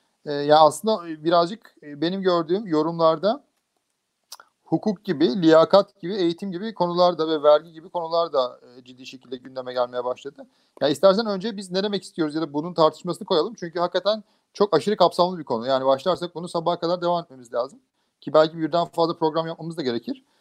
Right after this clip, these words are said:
Ya biz bugün neyi tartışacağız? İstersen onu bir başını sonunu belirleyelim. E, kısıtı koyalım. Ondan sonra,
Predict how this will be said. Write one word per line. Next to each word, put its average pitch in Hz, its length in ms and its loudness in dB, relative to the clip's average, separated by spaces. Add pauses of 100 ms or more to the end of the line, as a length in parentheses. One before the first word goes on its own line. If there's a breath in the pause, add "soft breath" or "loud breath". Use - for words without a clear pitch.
(200)
Ya 135 160 2
biz 170 200 -2
bugün 214 200 2
neyi 226 120 6
tartışacağız? 202 460 4
İstersen 180 340 0
onu 180 240 -4
bir 165 300 -2
başını 151 280 -2
sonunu 170 240 -6
belirleyelim. 170 480 -2 (380)
E, 139 140 -4
kısıtı - 320 -10
koyalım. 185 460 6
Ondan 170 300 4
sonra, 185 420 0